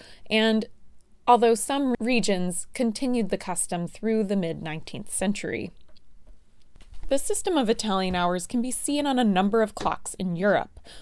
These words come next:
where the dial is numbered from one to twenty-four in either Roman or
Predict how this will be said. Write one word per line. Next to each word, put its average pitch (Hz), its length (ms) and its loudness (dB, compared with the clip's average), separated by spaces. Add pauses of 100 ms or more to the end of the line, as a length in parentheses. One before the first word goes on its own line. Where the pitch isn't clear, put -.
(120)
where 233 140 6
the 233 120 6
dial 247 480 2
is 208 200 -2
numbered 185 420 0
from 190 220 -2
one 202 200 2
to - 100 -6
twenty-four 180 760 0 (220)
in 220 140 0
either 196 280 2
Roman 190 560 2
or 254 160 0